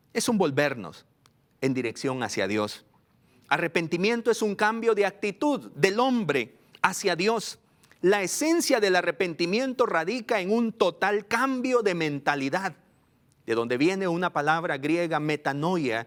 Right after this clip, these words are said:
que significa cambio de mente, cambio de mente.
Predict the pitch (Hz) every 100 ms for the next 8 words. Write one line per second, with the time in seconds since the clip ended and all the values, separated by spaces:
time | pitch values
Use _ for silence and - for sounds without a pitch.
0 | - _ 151 151 143 139 202 175 160 143
1 | - - 208 226 214 208 190 190 220 190
2 | 123 120 113 226 269 277 247 220 202 208
3 | 220 170 - 117